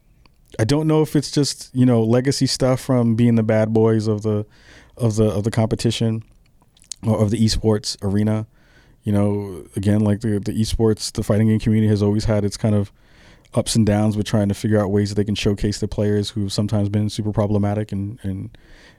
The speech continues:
and had issues and stuff like that. But I feel like it, it just showcases just how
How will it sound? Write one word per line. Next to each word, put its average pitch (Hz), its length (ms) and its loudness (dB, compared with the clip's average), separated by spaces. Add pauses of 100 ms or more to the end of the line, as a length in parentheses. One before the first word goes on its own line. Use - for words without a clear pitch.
and 101 180 -2
had 104 220 0
issues 110 480 0
and 113 80 -4
stuff - 220 -6
like 107 160 -4
that. 110 200 -2
But 104 100 -2
I 101 40 0
feel 110 200 -2
like 98 320 -4 (1400)
it, - 160 -14 (160)
it 131 340 0
just 131 360 0
showcases 117 960 0
just 110 240 0
how 101 240 -2